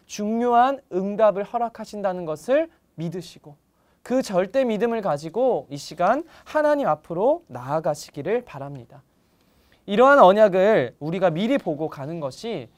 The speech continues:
중요한 응답이라고 말씀하고 계십니다.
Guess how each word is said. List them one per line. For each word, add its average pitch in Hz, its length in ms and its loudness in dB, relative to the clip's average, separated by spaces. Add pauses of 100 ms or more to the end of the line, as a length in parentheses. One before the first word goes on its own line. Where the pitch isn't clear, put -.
중요한 180 480 -4
응답이라고 147 840 -4
말씀하고 170 880 -8
계십니다. 131 560 -18